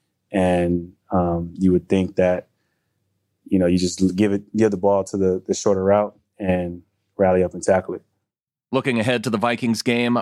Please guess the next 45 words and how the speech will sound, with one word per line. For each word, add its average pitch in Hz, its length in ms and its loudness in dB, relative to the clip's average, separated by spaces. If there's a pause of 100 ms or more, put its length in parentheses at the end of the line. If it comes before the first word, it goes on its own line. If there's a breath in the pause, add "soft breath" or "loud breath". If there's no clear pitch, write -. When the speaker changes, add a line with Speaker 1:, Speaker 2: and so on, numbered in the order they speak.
Speaker 2:
Wagner 113 420 -2
spoke 113 380 -4
about 107 240 -4
the 104 60 -4
matchup 104 420 -2
with 101 160 -6
Dalvin 95 340 0
Cook - 320 -4 (360)
in 143 100 4
comparison 135 520 2
to 139 100 -2
the 127 80 2
matchup 107 460 0 (120)
with 113 220 -4
Derrick 95 260 0
Henry. 117 440 -2 (420)
Speaker 1:
You 120 120 2
know, 110 120 4
they, 117 160 2
they 117 260 0
run 123 220 0
a 110 120 -2
very 113 360 0
similar 110 320 -2
scheme, 110 480 -2 (240)
um, 98 400 -2 (260)
than 104 120 -4
they, 98 140 -2 (120)
than 98 160 0
the 95 60 -2
Titans 101 300 -2
did. 101 160 2
I 98 60 2
think 98 240 -4
the, 95 320 2
the - 60 -12
biggest 98 280 -2
thing, 101 140 0
he's, 98 220 -4 (600)
he's 101 300 -2 (160)
obviously 104 360 -2
a - 20 2
little 101 140 2
more 98 140 2
quicker, 107 460 -2